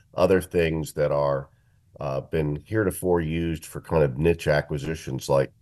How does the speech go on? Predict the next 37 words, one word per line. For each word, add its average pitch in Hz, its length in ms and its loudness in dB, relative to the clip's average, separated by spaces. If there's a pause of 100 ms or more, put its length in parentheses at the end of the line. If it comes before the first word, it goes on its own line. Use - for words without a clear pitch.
Small 92 420 4
Business 82 480 0
Innovation 80 580 -2
Research 76 640 -4 (220)
acquisition, 71 640 -4
sibrs. 76 640 -2 (100)
And 82 160 2
then 82 220 4
you 80 160 -2
look 87 220 0
in, 76 200 -2
at 73 240 -2
the 76 80 -4
Defense 85 440 -2
Authorization 80 760 0
Act 73 300 0
and 73 120 -6
you 71 80 -6
see 78 200 -8
that 69 200 -8
Congress 82 480 0
specifically 82 800 -2 (120)
directed 82 500 4
the 78 80 -4
Department 78 480 0
of 71 80 -4
Defense 80 460 0
for 78 180 -6
this 80 240 -2
fiscal 82 400 -2
year 78 180 0
to 78 80 -2
look 78 220 -2
at - 100 -6
more 80 240 0
commercial 87 640 -2
solution 90 580 0